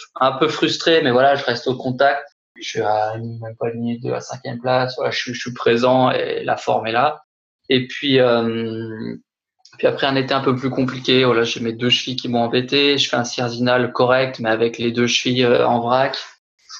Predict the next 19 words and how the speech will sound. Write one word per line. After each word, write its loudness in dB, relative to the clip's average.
prends 0
la 0
quatorzième 0
place 0
à 2
une -2
minute 4
de -2
mon -6
meilleur -4
temps, -2
un -14
peu -6
moins -4
d'une -6
minute -10
du -20
meilleur -12
temps. -10